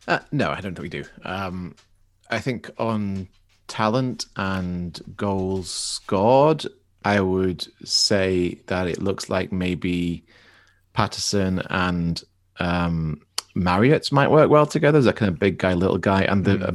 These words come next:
Speaker 1: Marriott scored some good goals, uh, over the last few years. Uh, a little bit off it last year, but, um, again, that's, we wouldn't give him on loan if that was the case. So I think,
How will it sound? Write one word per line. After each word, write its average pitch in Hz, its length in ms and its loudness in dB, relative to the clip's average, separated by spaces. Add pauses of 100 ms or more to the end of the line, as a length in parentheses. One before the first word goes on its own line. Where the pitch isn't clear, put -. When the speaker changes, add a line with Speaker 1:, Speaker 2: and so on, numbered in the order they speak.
Speaker 1:
Marriott 131 220 2
scored 107 320 0
some 107 140 -2
good 98 140 0
goals, 104 520 2
uh, 92 120 0
over 92 220 0
the 95 80 2
last 95 280 0
few 101 200 -2
years. 98 480 2 (640)
Uh, 90 420 0 (200)
a - 40 -6
little 104 120 0
bit 98 120 0
off 92 140 -6
it - 120 -4
last 92 280 -4
year, 87 160 0
but, - 180 -4
um, 90 320 -2 (520)
again, 117 300 0
that's, 92 180 -2
we 107 80 -4
wouldn't 113 200 0
give 107 100 2
him 107 60 2
on 101 120 0
loan 104 200 4
if 87 80 -4
that 90 100 -6
was - 100 -16
the - 120 -8
case. 80 200 -6 (440)
So 113 220 0
I - 80 0
think, - 380 -2